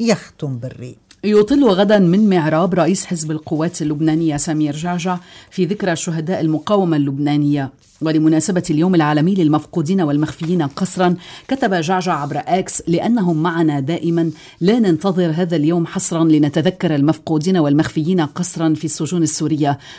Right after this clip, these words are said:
Speaker 2: وعلى رأسهم رفيقنا بطرس خوند".
Speaker 1: في الحراك الداخلي، يزور رئيس التيار الوطني الحر النائب جبران باسيل اليوم منطقة البقاع وزحلي، ويتوقع أن يتحدث خلال الزيارة في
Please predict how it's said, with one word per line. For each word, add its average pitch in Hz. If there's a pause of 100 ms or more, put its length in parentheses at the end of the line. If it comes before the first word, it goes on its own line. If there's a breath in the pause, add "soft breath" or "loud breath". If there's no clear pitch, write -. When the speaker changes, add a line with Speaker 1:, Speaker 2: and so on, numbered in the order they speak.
Speaker 2:
وعلى 208
رأسهم 165
رفيقنا 151
بطرس 139
خوند". 123 (600 soft breath)
Speaker 1:
في -
الحراك 220
الداخلي، 190
يزور 170
رئيس 170
التيار 185
الوطني 160
الحر 180
النائب 165
جبران 160
باسيل 151
اليوم 165
منطقة 160
البقاع 147
وزحلي، 143 (460 loud breath)
ويتوقع 175
أن 202
يتحدث 151
خلال 160
الزيارة 143
في 147